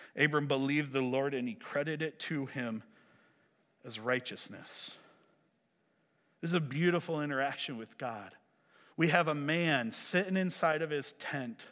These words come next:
sulking. He is upset. He is frustrated with God. And what does God do? He goes right to Abram. He comes to him. How often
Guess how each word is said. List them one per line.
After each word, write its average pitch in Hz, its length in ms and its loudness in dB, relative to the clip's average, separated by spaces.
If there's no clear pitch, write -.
sulking. 147 800 -2
He 143 160 0
is 123 180 -2
upset. 143 720 -4
He 120 140 -6
is 107 160 -4
frustrated 139 1000 -4
with 135 280 -4
God. 113 380 -4
And 135 140 -2
what 160 160 4
does 165 160 -6
God 131 380 0
do? 131 280 -4
He - 100 -14
goes 147 240 -2
right 135 320 0
to 135 240 -4
Abram. 123 380 -6
He 180 120 2
comes 196 420 4
to 131 200 -2
him. 98 240 -8
How 233 240 10
often 208 600 8